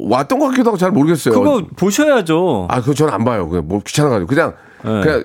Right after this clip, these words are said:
Speaker 1: 일률적으로 해요, 그냥. 그냥 일률적으로.
Speaker 2: 근데 그분이 많이 냈는데 그거보다 적게 내면 창피하잖아요.
Speaker 1: 많이, 많이 냈겠니?
Speaker 2: <laughs> 아,
Speaker 1: 상조,
Speaker 2: 모르는 거죠, 그거는.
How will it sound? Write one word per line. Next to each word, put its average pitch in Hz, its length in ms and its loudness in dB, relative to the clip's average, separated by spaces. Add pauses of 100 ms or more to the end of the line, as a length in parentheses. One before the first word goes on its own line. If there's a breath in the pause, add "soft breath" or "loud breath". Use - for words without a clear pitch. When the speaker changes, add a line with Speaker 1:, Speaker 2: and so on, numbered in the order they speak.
Speaker 1:
일률적으로 165 560 2
해요, 160 120 2
그냥. 87 420 -2
그냥 87 200 -2
일률적으로. 113 600 0
Speaker 2:
근데 208 140 0
그분이 233 340 2
많이 170 260 0
냈는데 226 300 2
그거보다 175 320 0
적게 139 340 -2
내면 180 220 0
창피하잖아요. 113 720 0
Speaker 1:
많이, 127 160 0
많이 - 20 0
냈겠니? 117 640 2
Speaker 2:
<laughs> - 80 -20 (840 loud breath)
아, - 80 -2
Speaker 1:
상조, 165 260 2
Speaker 2:
모르는 320 180 2
거죠, 139 240 0
그거는. 104 300 -2